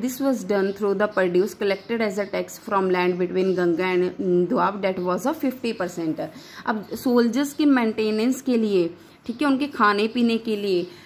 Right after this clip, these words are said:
अलाउद्दीन खिलजी ने क्या किया? गंगा दोआब के बिचकार जितनी भी लैंड थी उस पे कितना टैक्स लगाया?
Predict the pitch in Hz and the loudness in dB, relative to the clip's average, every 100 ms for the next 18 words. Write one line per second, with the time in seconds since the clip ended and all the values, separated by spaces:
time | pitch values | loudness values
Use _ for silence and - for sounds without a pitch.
0 | - 220 208 226 233 285 285 254 220 226 | -4 4 4 4 2 2 2 0 2 2
1 | 254 247 240 214 220 226 285 240 220 208 | 2 2 0 -2 0 0 2 4 4 4
2 | 254 240 233 214 208 247 214 220 - 208 | 4 4 4 4 2 -2 -2 -4 -2 0
3 | 214 208 208 254 277 262 226 196 196 220 | 0 -2 -2 0 2 2 2 0 0 -2
4 | 196 220 - 240 247 247 247 247 240 240 | 0 -2 -2 -4 -4 -4 -2 -2 -4 -4
5 | 262 233 226 220 247 370 | -2 2 4 4 2 0